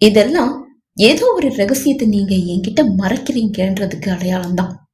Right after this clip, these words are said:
"அப்படியெல்லாம் எதுவும் இல்லம்மா, பொய்.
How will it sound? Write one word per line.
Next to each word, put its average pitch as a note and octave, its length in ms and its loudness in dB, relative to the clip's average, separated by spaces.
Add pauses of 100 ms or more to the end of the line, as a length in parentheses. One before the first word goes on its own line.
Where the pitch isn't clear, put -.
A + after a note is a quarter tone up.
(1160)
"அப்படியெல்லாம் G3+ 600 2
எதுவும் A#3 300 0
இல்லம்மா, G#3 340 -2 (280)
பொய். A3 200 4